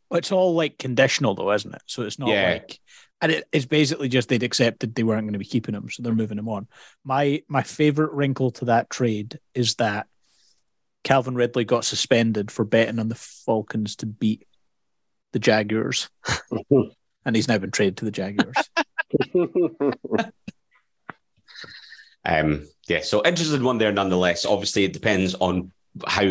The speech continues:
Speaker 2: Ridley bounces back after his year off. Uh, obviously not a health thing or a ped thing or anything like that, but yeah.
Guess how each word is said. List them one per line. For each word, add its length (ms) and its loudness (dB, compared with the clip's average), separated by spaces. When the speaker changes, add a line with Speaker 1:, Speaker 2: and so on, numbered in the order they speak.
Speaker 2:
Ridley 360 2
bounces 340 0
back 320 0
after 260 0
his 300 -2
year 180 -4
off. 380 -2
Uh, 160 2
obviously 280 0
not 180 0
a 20 -6
health 400 0
thing 340 2
or 160 2
a 380 0
ped 260 2
thing 220 2
or 60 4
anything 280 2
like 200 0
that, 380 2
but 440 0
yeah. 320 0